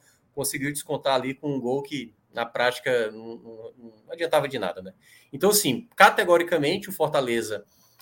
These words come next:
passa por ser o melhor time do que o São Paulo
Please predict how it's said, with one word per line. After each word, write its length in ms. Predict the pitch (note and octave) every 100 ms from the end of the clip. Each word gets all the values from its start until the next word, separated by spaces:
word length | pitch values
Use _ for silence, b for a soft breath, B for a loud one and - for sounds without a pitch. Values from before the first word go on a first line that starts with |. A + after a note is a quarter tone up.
| _ -
passa 340 | D3 G3 G3
por 160 | E3 D3
ser 200 | D3 B2+
o 40 |
melhor 240 | C3 B2
time 300 | B2 - F3
do 120 | F3 -
que 100 | B2
o 80 |
São 220 | A#2 C#3 B2+
Paulo 440 | B2+ D#3 G3